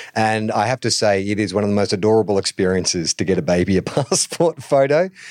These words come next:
Uh, you go to your post office like you normally do, and they have to lay the baby on its back. They lay out the background, the white sheet on the floor, and they put the baby on the ground. And it is one of my favourite baby photos of Iona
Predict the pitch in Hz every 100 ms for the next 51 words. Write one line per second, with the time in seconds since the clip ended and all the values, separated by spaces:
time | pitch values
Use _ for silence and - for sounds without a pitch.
0 | - - 101 101 101 107 92 92 - -
1 | 139 151 143 - 110 98 101 107 107 92
2 | 117 127 107 101 98 101 98 120 - 110
3 | 92 101 107 98 87 98 95 98 98 92
4 | - 98 85 92 98 104 101 101 _ -
5 | - _ - 120 120 127 147 170 117 95
6 | 104 104 - - 143 143 101 95 - 117
7 | 147 123 - 104 92 101 92 95 92 85
8 | 98 98 90 90 98 98 101 98 - -
9 | - - - 127 165 165 143 - 127 123
10 | 117 117 _ 101 110 107 104 104 98 87
11 | 95 95 95 95 87